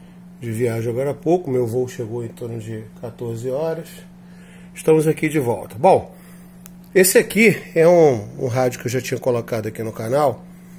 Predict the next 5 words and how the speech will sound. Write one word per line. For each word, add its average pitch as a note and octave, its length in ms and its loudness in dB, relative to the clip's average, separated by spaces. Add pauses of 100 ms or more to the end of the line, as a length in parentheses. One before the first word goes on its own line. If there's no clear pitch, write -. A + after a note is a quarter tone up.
(400)
e C3+ 800 0 (1120)
provavelmente, F#3+ 1200 6
muito G3 340 4
seguramente, D#3 1120 0 (720)
não D3 640 4